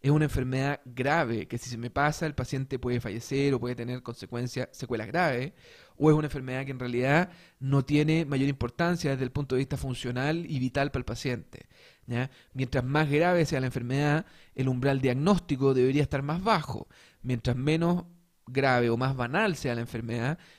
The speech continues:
el umbral diagnóstico debería ser más alto y yo tener una mayor tolerancia que se me pase una enfermedad como esa. Segundo, existe variabilidad institucional. Yo puedo trabajar en un centro que, no sé,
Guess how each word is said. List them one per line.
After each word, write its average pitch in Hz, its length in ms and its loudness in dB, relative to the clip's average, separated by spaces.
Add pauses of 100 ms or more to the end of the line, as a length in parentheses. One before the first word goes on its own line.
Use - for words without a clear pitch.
(120)
el 135 140 0
umbral 131 300 0
diagnóstico 147 520 0
debería 131 240 0
ser 127 160 -4
más 120 180 -6
alto 123 480 -2
y 123 180 -6
yo 131 160 6
tener 131 220 -2
una 127 160 -2
mayor 120 320 -2
tolerancia 135 540 -2
que 123 80 -6
se 120 100 -6
me 123 80 -2
pase 143 500 -2 (300)
una 123 160 0
enfermedad 117 300 -2
como 123 200 0
esa. 120 240 -2 (800)
Segundo, 185 640 4
existe 208 360 0
variabilidad 180 580 4
institucional. 190 800 0 (260)
Yo 143 140 8
puedo 175 160 6
trabajar 160 320 2
en 165 40 0
un 170 300 -2
centro 135 680 0
que, 131 260 -2
no 127 140 -6
sé, 131 340 0